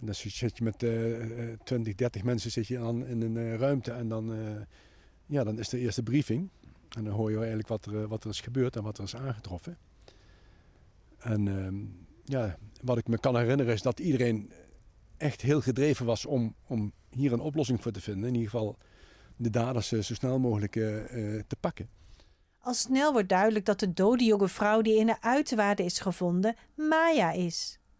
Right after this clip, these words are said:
Speaker 2: Robert Bouwmeester en Bas Zwartjes zijn de rechercheurs die het afschuwelijke nieuws moeten vertellen aan de ouders.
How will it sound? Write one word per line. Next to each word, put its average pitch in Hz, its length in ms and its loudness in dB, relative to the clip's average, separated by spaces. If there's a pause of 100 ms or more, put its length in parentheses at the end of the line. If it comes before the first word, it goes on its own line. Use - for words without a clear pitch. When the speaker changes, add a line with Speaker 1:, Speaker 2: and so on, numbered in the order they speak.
(560)
Speaker 2:
Robert 208 420 4
Bouwmeester 202 600 4
en 185 100 0
Bas 185 240 2
Zwartjes 220 420 0
zijn 190 160 2
de 196 80 2
rechercheurs 180 640 0
die 196 140 0
het 196 140 -2
afschuwelijke 285 960 2
nieuws 226 360 2
moeten 208 300 0
vertellen 175 460 0
aan 196 180 2
de 208 100 4
ouders. 175 720 0